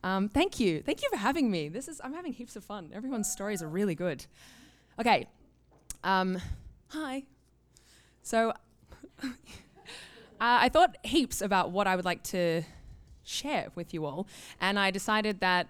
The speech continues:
uh, I'd like to tell you the story of how I learned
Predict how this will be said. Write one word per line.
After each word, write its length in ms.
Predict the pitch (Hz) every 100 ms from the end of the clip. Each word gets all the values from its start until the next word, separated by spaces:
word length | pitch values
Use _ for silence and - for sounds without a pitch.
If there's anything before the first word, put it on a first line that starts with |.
| -
uh, 260 | - 175 170
I'd 100 | 165
like 220 | 170 170 -
to 280 | 180 165 160
tell 180 | - 185
you 80 |
the 80 | 165
story 420 | - 180 170 160
of 160 | 160 156
how 320 | - 175 165
I 160 | - 160
learned 420 | 156 156 156